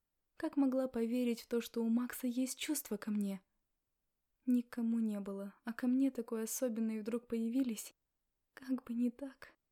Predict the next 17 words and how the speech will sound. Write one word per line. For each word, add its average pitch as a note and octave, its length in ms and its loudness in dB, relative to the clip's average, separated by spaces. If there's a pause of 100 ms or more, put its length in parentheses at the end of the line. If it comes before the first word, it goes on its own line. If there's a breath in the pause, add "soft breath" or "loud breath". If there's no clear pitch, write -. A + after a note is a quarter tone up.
(240)
прошептала, G3+ 680 -8
горько G#3 360 -8
усмехнувшись. G#3 840 -8 (680)
Поставил B3 640 -4
галочку C#4+ 680 -6
и B3+ 160 -2
пошел A3 420 -8
дальше. F#3+ 460 -8 (1500)
«Ну G#3 200 2
давай, A3 260 -2
подруга, G3 520 -4
соберись. A#3+ 600 2 (400)
Нажми D4 380 4
уже A#3 200 2
эту A3+ 160 -2
долбаную A3+ 480 2
кнопку». G#3 500 -6